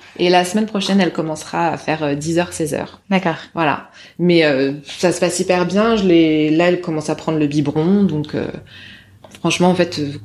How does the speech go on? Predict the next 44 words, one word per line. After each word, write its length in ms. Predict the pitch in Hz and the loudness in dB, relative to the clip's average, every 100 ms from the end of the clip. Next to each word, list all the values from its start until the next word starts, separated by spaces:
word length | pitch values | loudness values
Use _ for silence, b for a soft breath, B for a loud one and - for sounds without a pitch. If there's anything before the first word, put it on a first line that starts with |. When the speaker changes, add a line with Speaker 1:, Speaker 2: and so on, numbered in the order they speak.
| - | -8
Speaker 1:
quand 120 | 175 175 | -4 2
je 60 | |
vais 60 | 175 | 4
la 100 | 156 | 2
chercher, 320 | 160 156 170 | 0 -2 -2
je 100 | 165 | -4
me 60 | 151 | -4
rends 120 | 143 | -6
compte 120 | 139 156 | -8 -10
que 80 | - | -8
tout 120 | 151 | 0
va 120 | 151 | 2
bien. 160 | 147 170 | 4 2
Donc, 160 | 170 147 | 2 0
c'est 280 | - 160 156 | 0 2 2
hyper 240 | 151 160 | 2 0
rassurant 380 | 156 151 160 156 | 0 -2 -2 -4
aussi 200 | 151 - | -4 -8
pour, 260 | - 147 143 | -4 -4 -2
euh, 160 | - - _ - | -4 -8 _ -14
pour 140 | - - _ | -14 -14 _
penser 240 | 147 151 143 | -6 -2 -2
à 60 | |
reprendre, 320 | - - - - | -4 -8 -6 -6
euh, 60 | - | -6
le 80 | 135 | -8
travail. 260 | - 135 - _ B B B | -8 -10 -12 _ B B B
Speaker 2:
Est-ce 120 | 202 | 0
que 60 | 302 | 2
tu 140 | 294 | 2
as 40 | 214 | 2
des 100 | 185 | 0
conseils 300 | 214 202 214 | 2 2 2
très 180 | - 269 | 0 -2
pratiques 540 | 269 220 - 226 - | 0 -2 -2 -8 -2
de, 400 | 208 180 175 170 | 0 2 2 0
de, 300 | 170 170 170 | -2 -2 -2
d'objets 720 | 165 185 196 185 208 220 226 233 | 0 -2 0 2 4 6 6 4
ou 120 | 208 | 0
de 120 | 180 | 0
choses 240 | 180 240 233 | 0 -2 -2
qui 140 | 208 | -4
t'ont 180 | - 180 | 0 2
aidé 380 | 185 190 226 | 4 4 2